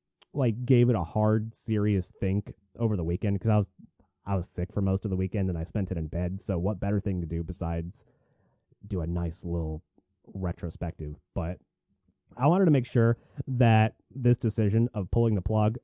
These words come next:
was not one that was just, you know, an emotional impulse, spur of the moment, like, "Oh, I feel bad today, so I'm just, I'm making a fucking life-altering decision." No, I've been sitting on this for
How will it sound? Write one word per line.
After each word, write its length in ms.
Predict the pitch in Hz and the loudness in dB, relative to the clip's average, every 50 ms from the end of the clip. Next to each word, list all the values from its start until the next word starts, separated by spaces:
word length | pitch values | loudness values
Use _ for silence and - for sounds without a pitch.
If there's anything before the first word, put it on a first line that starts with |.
| _ _ | _ _
was 480 | - 127 110 107 104 101 98 98 92 95 | -6 -2 0 2 2 2 2 0 0 0
not 400 | 98 98 101 92 95 101 - _ _ | 0 0 0 0 0 -2 -4 _ _
one 320 | - 110 104 104 101 101 104 | -4 -2 0 0 2 2 0
that 100 | 98 90 | 0 0
was 180 | 90 90 - | -2 -4 -4
just, 320 | - - 107 98 95 - _ _ - _ | -2 0 0 0 0 -2 _ _ -20 _
you 140 | - 117 110 | -2 0 2
know, 220 | 98 92 92 98 | 2 4 2 2
an 80 | 98 98 | 2 0
emotional 720 | 95 95 92 98 101 - - 113 104 101 104 104 101 92 101 107 - _ _ - | 0 2 2 0 0 0 -2 -2 0 2 2 2 2 0 -4 -8 -12 _ _ -4
impulse, 640 | 110 104 101 - 113 107 98 90 104 - - - - _ _ _ | -2 -2 0 2 2 0 2 0 -2 -6 -8 -14 -20 _ _ _
spur 300 | - - - - 113 107 | -18 -10 -4 -2 -2 0
of 60 | 104 | 0
the 80 | 98 98 | 0 0
moment, 340 | 98 95 101 98 98 104 101 | 0 0 0 0 0 0 2
like, 160 | 101 110 110 | 0 2 4
"Oh, 140 | 123 123 110 | 6 6 6
I 100 | 104 113 | 4 2
feel 220 | - 151 147 120 | 4 4 4 4
bad 260 | 110 120 117 120 107 | 4 4 4 2 2
today, 400 | - 113 110 120 120 120 127 131 - - - 220 - | 0 0 2 4 6 6 6 4 2 -2 -20 -20 -16
so 400 | - - - 127 117 117 120 120 | -6 0 2 4 4 4 2 2
I'm 260 | 117 123 131 127 131 120 | 2 2 2 2 2 4
just, 180 | 135 127 120 131 | 4 2 2 4
I'm 140 | 123 127 131 | 4 4 6
making 240 | 131 127 - - 127 | 6 4 4 4 2
a 80 | 117 | 2
fucking 380 | - - 131 - - 117 110 107 | 2 2 0 2 2 0 0 0
life-altering 680 | 107 107 113 113 - 120 117 120 117 123 117 117 110 | 0 0 0 0 2 2 2 4 4 4 4 4 4
decision." 540 | 101 98 - - 117 113 117 123 123 120 123 | 2 0 0 2 2 4 4 4 4 6 6
No, 180 | 127 120 113 | 4 4 4
I've 200 | 113 110 110 123 | 4 2 2 4
been 160 | 123 127 123 - | 4 2 2 4
sitting 280 | - 156 151 147 135 | 2 4 4 4 4
on 120 | 123 123 120 | 4 4 4
this 200 | 117 113 - - | 4 2 0 0
for 460 | - 123 117 117 113 110 110 104 | 0 2 4 4 4 4 4 2